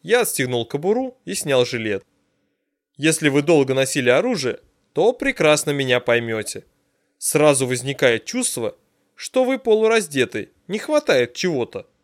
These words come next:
Ну ладно, раз меня везут и охраняют, то побуду без оружия. «Поехали, что ли?» Обратился я к одному из приехавших бандитов.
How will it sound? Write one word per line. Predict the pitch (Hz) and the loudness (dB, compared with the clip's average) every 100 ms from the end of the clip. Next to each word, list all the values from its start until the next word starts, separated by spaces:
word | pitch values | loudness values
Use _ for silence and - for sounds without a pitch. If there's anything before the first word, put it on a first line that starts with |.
| _ _ | _ _
Ну | 135 143 | -2 4
ладно, | 135 110 107 - _ - | 6 4 0 -12 _ -2
раз | 143 151 | 0 0
меня | 156 151 | 0 2
везут | 143 139 147 139 | 2 0 -2 0
и | |
охраняют, | 127 170 196 226 220 110 - _ | 0 2 0 2 0 0 -4 _
то | - 285 | -6 0
побуду | 269 196 190 180 | 0 0 0 -2
без | 185 180 | -2 2
оружия. | 190 127 110 107 95 _ _ _ _ _ - | 4 2 -2 -6 -8 _ _ _ _ _ -2
«Поехали, | 170 214 254 - 120 | 2 4 4 4 0
что | 113 - 117 | -2 0 -2
ли?» | 101 - _ _ - | -2 -8 _ _ -12
Обратился | 110 127 131 180 175 131 | 0 2 2 0 2 2
я | |
к | 117 | 2
одному | 120 127 180 220 | 0 0 0 -2
из | |
приехавших | - 123 123 120 - 113 | -2 0 0 0 -6 -6
бандитов. | 120 113 113 110 101 | 0 0 -2 -10 -10